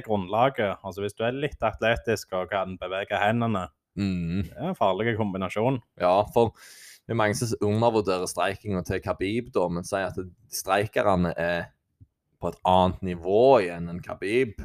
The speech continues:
Speaker 2: så, så blir det skumle contenders etter et par kamper.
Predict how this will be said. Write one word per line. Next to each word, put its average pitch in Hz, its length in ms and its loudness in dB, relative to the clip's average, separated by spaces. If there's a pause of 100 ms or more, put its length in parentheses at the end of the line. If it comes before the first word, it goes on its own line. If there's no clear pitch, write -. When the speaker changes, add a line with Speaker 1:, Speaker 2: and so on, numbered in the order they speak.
(120)
Speaker 2:
så, 80 440 -10
så - 600 -12
blir 52 180 -20
det - 100 -14
skumle 80 600 -2
contenders 135 720 6
etter 98 220 2
et - 60 -2
par 92 220 4
kamper. 85 540 -2